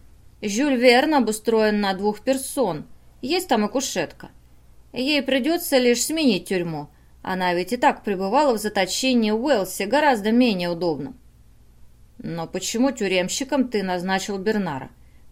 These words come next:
Твой довод, конечно же, остроумный, но не слишком логический. Я думал, что Эллен...» «Я мог бы тебе ответить, что две женщины вместе, но скажу настоящую причину. По словам Ингрид,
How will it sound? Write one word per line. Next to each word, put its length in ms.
Твой 260
довод, 320
конечно 500
же, 120
остроумный, 680
но 200
не 120
слишком 380
логический. 640
Я 240
думал, 280
что 240
Эллен...» 420
«Я 380
мог 360
бы 120
тебе 300
ответить, 460
что 240
две 240
женщины 460
вместе, 480
но 260
скажу 380
настоящую 680
причину. 560
По 80
словам 500
Ингрид, 560